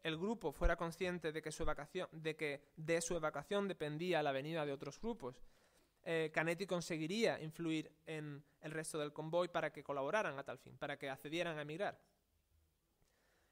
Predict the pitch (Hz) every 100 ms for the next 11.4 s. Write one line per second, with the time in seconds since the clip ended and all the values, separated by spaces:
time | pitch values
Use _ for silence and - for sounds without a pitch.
0 | _ - 175 185 269 277 233 208 208 214
1 | 196 180 185 185 175 165 180 185 175 160
2 | 156 151 151 147 190 185 196 - - _
3 | _ - 165 175 226 - 220 185 160 180
4 | 202 - 185 - 170 170 156 - 190 180
5 | 170 - 156 165 175 175 175 160 156 165
6 | 165 147 143 143 139 135 185 175 143 147
7 | 151 - 165 156 143 160 156 190 269 -
8 | _ _ _ _ 160 220 262 240 - 175
9 | - 190 175 165 196 208 190 165 165 160
10 | 156 - 196 196 160 175 160 156 - 151
11 | 196 147 135